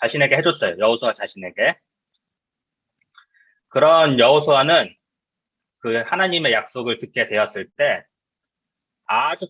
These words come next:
큰 용기와 힘을 얻었을 것이라고 생각이 돼요. 그러면 이렇게 하나님이 여호수아에게 약속을 해 주셨어요.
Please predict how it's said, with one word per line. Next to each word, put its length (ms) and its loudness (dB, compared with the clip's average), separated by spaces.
큰 200 -8
용기와 680 -2
힘을 540 -2
얻었을 400 -6
것이라고 720 -2
생각이 320 -2
돼요. 120 -18
그러면 240 4
이렇게 480 4
하나님이 640 2
여호수아에게 680 2
약속을 840 -4
해 200 -4
주셨어요. 760 -4